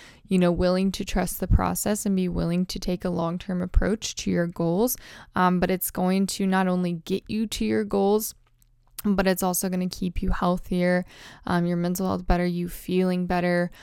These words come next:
um, you healthier, all of this kind of stuff, like, in the process. So I will always have my, um, coaching application linked in the show notes for you guys, but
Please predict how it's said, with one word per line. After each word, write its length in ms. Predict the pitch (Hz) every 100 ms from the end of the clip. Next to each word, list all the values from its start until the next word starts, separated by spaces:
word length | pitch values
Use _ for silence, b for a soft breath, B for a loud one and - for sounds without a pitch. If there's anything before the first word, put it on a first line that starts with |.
| B B -
um, 540 | 180 175 170 175 202 -
you 140 | 180
healthier, 720 | - - 185 185 190 175 175
all 220 | - 185
of 80 | 180
this 200 | 185 175
kind 220 | - 180
of 80 | 180
stuff, 320 | - 180 170
like, 180 | - 190
in 160 | - 180
the 60 |
process. 540 | 175 190 180 175 185 180
So 200 | - 180
I 180 | 190 196
will 100 | 214
always 300 | 190 185 -
have 340 | 196 180 185
my, 280 | 180 175 175
um, 300 | - 180 185
coaching 340 | - 196 190 196
application 640 | 185 185 190 180 180 170
linked 240 | 170 180
in 80 | 175
the 100 | 170
show 220 | - 180
notes 280 | 175 202 214
for 100 | -
you 160 | 247 254
guys, 340 | 254 254 254
but 300 | 220 190 175